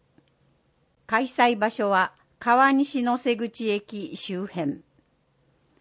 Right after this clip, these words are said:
アステ川西で動画を配信するほか、阪急能勢電鉄川西能勢口駅周辺施設にパネルを設置。専用駐車場はありませんので、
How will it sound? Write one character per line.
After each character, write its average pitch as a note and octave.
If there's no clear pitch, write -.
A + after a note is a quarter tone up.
ア C4+
ス -
テ F#3+
川 F#3+
西 F3+
で E3
動 A3
画 A#3+
を B3
配 A#3
信 A3
す G#3+
る F#3+
ほ F3
か、 -
阪 C#4+
急 D#3
能 G3
勢 B3
電 G#3+
鉄 -
川 A#3+
西 C#4
能 A#3+
勢 B3
口 A3
駅 F3
周 A3
辺 A3
施 A3+
設 D#3
に C#3+
パ G#3
ネ A#3+
ル A3
を G#3
設 E3+
置。 -
専 C4+
用 C4
駐 B3+
車 A#3
場 G#3+
は G3
あ D#3+
り G#3+
ま A3
せ G3+
ん E3+
の C#3
で、 C#3+